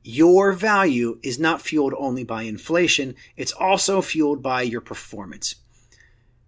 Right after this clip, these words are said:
To go from a lawyer to president of a fucking mo-, hundred million dollars worth of company, that's a big deal. This is a smart man. There is no, there is no guy that runs a company like this in the world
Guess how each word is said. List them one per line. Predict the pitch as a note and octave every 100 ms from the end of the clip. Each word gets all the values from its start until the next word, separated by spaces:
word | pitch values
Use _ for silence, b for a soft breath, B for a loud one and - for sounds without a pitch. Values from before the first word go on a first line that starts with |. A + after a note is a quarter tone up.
| _ _ _ _ -
To | F3
go | A3 B3
from | A#3+ G3+
a |
lawyer | C3+ B2 C#3+ B2 F2 - _ _ _ _ _ _ _ _ _ _ -
to | C3
president | - E3 E3+ F3 E3+ D3
of | A#2+
a | A#2+ -
fucking | - D3+ A#2 A#2 A2+ C3+
mo-, | C#3
hundred | - F#3+ F#3 C3
million | B2+ D#3 D3 A#2+
dollars | A#2 B2 A#2 G#2+ G#2+
worth | A#2+ A2
of | G#2+
company, | - B2+ G2+ F2 - _ _ _ _
that's | D3 D#3+
a |
big | F3+ - C#3+ B2+
deal. | A#2+ D#2 -
This | - D#3
is | D#3+
a |
smart | - - D3 C#3
man. | B2 G#2+ F#2+ _ b b
There | A#2+
is | A#2+
no, | B2 D3+ D3+ D3 B2 _ _ _ _ _ -
there | C3+
is | B2+
no | F3+ F#3
guy | D#3 E3+ D3
that | A#2+ B2 B2
runs | D3+ D#3
a | D3
company | D#3+ C#3+ C#3+
like | C3 B2 -
this | C#3+ A2 - - _ _
in | B2+
the | D3
world | C#3 G#3 C#3+ A#2